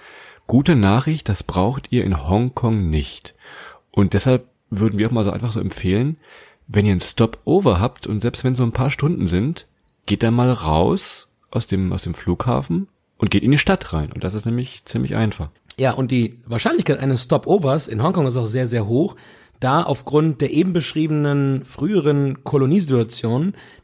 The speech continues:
Speaker 2: die Flugverbindungen aus Europa, insbesondere aus den Verein-, aus dem Vereinigten Königreich, sehr, sehr gut sind. Also es gibt eigentlich, äh, von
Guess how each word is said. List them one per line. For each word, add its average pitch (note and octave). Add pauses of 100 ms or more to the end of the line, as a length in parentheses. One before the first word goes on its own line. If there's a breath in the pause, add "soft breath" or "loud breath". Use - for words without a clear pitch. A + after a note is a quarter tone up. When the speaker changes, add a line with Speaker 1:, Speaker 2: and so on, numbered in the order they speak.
Speaker 2:
die C#3
Flugverbindungen C#3+
aus C3+
Europa, D3+
insbesondere B2+
aus A#2+
den A2+ (400 loud breath)
Verein-, A#2
aus B2
dem B2
Vereinigten C3+
Königreich, C#3
sehr, B2
sehr A#2+
gut B2
sind. A2
Also A2
es A2+
gibt - (320 loud breath)
eigentlich, B2
äh, A2
von A2+